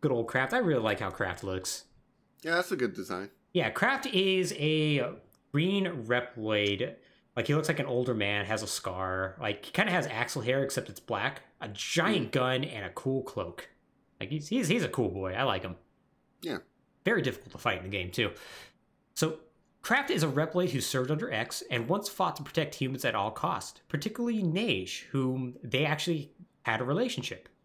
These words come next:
Speaker 1: Where, uh, they were boyfriend and
Speaker 2: Hmm.
Speaker 1: girlfriend. They were in love.
Speaker 2: Right.
Speaker 1: However, when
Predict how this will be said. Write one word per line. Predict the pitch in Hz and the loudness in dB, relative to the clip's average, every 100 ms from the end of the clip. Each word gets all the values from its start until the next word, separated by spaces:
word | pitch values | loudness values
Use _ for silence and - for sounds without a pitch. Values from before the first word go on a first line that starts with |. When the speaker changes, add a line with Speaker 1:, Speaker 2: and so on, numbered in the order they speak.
| _ - | _ -12
Speaker 1:
Where, | 98 101 101 101 | -6 -2 -2 -4
uh, | 101 - _ _ _ - | -6 -12 _ _ _ -8
they | 101 | -6
were | |
boyfriend | 92 113 127 151 | -2 0 2 2
and | 131 | 4
Speaker 2:
Hmm. | 120 | 2
Speaker 1:
girlfriend. | 104 104 95 | 2 0 0
They | 104 | 2
were | 139 | 2
in | 139 | 2
love. | 123 92 90 - _ _ _ _ _ - | 2 0 -2 -12 _ _ _ _ _ -10
Speaker 2:
Right. | 92 - _ _ _ _ - | -8 -8 _ _ _ _ -2
Speaker 1:
However, | 165 202 226 214 | 0 2 0 0
when | 160 151 151 | 2 2 2